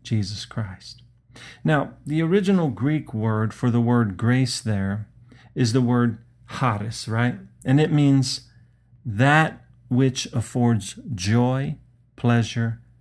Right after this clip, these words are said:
delight, sweetness, charm, loveliness.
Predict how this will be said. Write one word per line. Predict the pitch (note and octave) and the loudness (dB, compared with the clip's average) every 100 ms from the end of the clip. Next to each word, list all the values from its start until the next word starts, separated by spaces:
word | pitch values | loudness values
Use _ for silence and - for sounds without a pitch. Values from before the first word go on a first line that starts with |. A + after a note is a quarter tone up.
| _ _ | _ _
delight, | G2 G#2+ G#2 G#2+ A2 - - - | -4 -2 -2 -2 -2 -4 -10 -14
sweetness, | - - A#2 A#2+ C#3+ B2 A#2 - _ _ | -12 -2 0 0 -2 -6 -6 -12 _ _
charm, | - A2 A2 G#2+ A2 - _ - | -4 -2 0 -2 -6 -10 _ -8
loveliness. | A#2 G#2 F#2+ F#2+ - D#3 - - | -2 -2 -2 -6 -8 -12 -14 -20